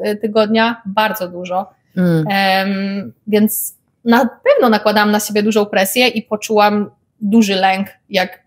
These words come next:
Speaker 1: zamknięto nam siłownię. A teraz, no, z perspektywy czasu oczywiście cieszę się, że się to wydarzyło, bo dla mnie to był ten moment przełomowy, kiedy odeszłam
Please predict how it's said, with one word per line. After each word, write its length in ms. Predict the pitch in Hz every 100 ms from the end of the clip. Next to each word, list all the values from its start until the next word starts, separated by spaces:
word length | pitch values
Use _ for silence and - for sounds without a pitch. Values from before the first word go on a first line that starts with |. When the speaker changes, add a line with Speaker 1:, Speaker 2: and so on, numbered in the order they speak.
| _
Speaker 1:
zamknięto 560 | 208 202 - 196 185 190
nam 160 | 190
siłownię. 580 | - 190 190 185 196 214 320 - - _
A 80 | 214
teraz, 840 | - 285 294 233 277 453 - - _ _ _
no, 160 | 226 240
z 100 | -
perspektywy 520 | 214 214 220 214 202
czasu 220 | 202 202
oczywiście 360 | 202 202 202 208
cieszę 340 | - 247 247 208
się, 140 | 208
że 160 | 208 202
się 140 | 208
to 100 | 208
wydarzyło, 520 | 202 196 202 202 269
bo 120 | 240
dla 180 | 214 226
mnie 140 | 226 220
to 80 | 214
był 140 | 214
ten 160 | 208 214
moment 280 | 196 202
przełomowy, 580 | - 220 202 202 208 214
kiedy 600 | 214 214 196 202 202 196 - _ _ _ _ _ -
odeszłam 720 | 226 208 254 - 208 190